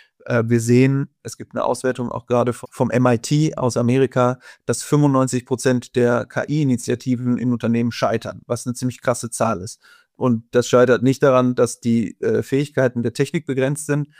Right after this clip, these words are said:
sondern dass die Unternehmen sagen, "Ja, das passt ja nicht zu unseren Prozessen. Wir haben das mal angefangen und jetzt passt das irgendwie nicht so genau." Also diese Starrheit, die da immer wieder dagegen steht, ne, die müssen wir so ein bisschen aufbrechen. Das heißt auch als Aufforderung oder als Praxisimplikation,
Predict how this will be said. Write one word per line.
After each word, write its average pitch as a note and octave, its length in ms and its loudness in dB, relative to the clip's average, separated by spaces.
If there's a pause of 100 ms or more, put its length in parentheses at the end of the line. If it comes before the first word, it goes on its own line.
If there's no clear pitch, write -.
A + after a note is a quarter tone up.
(140)
sondern C3 420 2
dass B2 140 0
die C3+ 80 -4
Unternehmen B2 400 0
sagen, B2 400 2
"Ja, C3 220 4
das C3 180 -2
passt C#3 220 -6
ja B2+ 80 2
nicht B2 160 -2
zu - 100 -6
unseren B2+ 220 -4
Prozessen. C3+ 500 -4
Wir A#2+ 100 -2
haben B2 120 0
das B2+ 160 -4
mal B2 160 0
angefangen C#3+ 560 -2
und C3 100 -6
jetzt B2 220 -6 (100)
passt C#3 180 0
das D3 140 -2
irgendwie C3+ 240 0
nicht C3 160 -2
so C3+ 140 -2
genau." B2+ 420 2 (400)
Also B2 180 0
diese A#2+ 220 -2
Starrheit, A#2 720 0 (120)
die A#2 100 -2
da A2+ 160 2
immer A#2 260 0
wieder A2+ 240 2
dagegen A#2 420 -2
steht, G#2+ 340 -8
ne, B2 120 0
die B2 140 -4
müssen A#2+ 200 -4
wir A2+ 100 -2
so A2 80 -8
ein A2+ 40 -8
bisschen A2 240 -10
aufbrechen. A2+ 380 -6
Das A2 140 -8
heißt B2 220 -2
auch C3+ 380 2
als A#2+ 220 -4
Aufforderung B2 580 0
oder A#2+ 200 -4
als - 180 -8
Praxisimplikation, B2 1040 -6